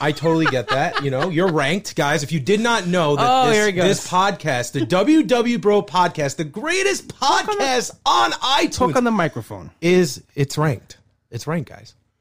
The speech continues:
Speaker 2: I gotta teach you that. You gotta talk on the microphone.
Speaker 1: Oh, on the mic? Oh, here?
Speaker 2: No, like, just
Speaker 1: Like,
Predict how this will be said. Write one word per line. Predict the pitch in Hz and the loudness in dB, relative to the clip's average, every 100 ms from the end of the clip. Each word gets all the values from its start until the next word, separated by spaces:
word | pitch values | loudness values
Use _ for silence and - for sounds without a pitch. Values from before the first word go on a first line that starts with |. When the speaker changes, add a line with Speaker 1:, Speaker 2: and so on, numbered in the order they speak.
| _ _ _ _ _ _ 156 | _ _ _ _ _ _ -2
Speaker 2:
I | |
gotta | 180 | 0
teach | - 180 | 0 -4
you | 170 | -2
that. | 165 - | -4 -6
You | 147 | -8
gotta | 156 | -6
talk | 143 127 | -6 -6
on | 143 | -6
the | 147 | -6
microphone. | 135 123 127 131 | -8 -6 -4 0
Speaker 1:
Oh, | |
on | 135 147 | 2 2
the | |
mic? | 151 151 - | 2 -2 -4
Oh, | 127 104 | -4 -4
here? | 135 151 | -4 -4
Speaker 2:
No, | 202 - - - | -4 -8 -6 -6
like, | - 151 | -6 -8
just | - - - _ - - - | -8 -12 -18 _ -14 -12 -10
Speaker 1:
Like, | 143 | -10